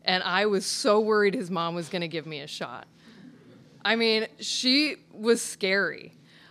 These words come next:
Uh, she very much looked like, um, just like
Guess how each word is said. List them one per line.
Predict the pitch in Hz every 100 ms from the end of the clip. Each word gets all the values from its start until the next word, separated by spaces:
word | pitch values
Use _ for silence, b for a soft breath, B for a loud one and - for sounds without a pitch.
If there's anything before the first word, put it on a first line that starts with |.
| B
Uh, | 214 208 214 202 -
she | - 254
very | 196 220 254
much | 269 233 214
looked | 190 185 208 196 -
like, | 185 180 180 180 - -
um, | 190 175 170 170 170 - _ _ _ _ _ _ _ -
just | 208 311 277
like | 330 294 220